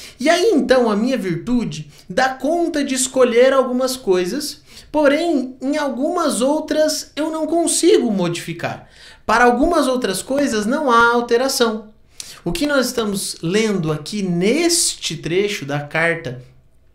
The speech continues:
a Lucílio, a ideia da edificação para a morte,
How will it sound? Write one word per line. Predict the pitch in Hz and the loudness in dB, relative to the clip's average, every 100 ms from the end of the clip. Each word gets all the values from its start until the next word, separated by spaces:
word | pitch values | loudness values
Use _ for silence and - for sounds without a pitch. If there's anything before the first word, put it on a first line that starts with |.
| - - | -20 -12
a | 147 | -4
Lucílio, | 147 131 - 220 233 160 127 127 - - | -2 -2 -2 -4 -4 -6 -8 -12 -14 -4
a | 131 | -2
ideia | 147 175 180 | 0 0 0
da | 165 | 0
edificação | 156 143 143 - 156 139 - 180 | -2 -4 -8 -8 -8 -8 -6 -6
para | 165 120 | -6 -8
a | |
morte, | 120 190 240 185 - - | -8 -4 -4 -4 -10 -16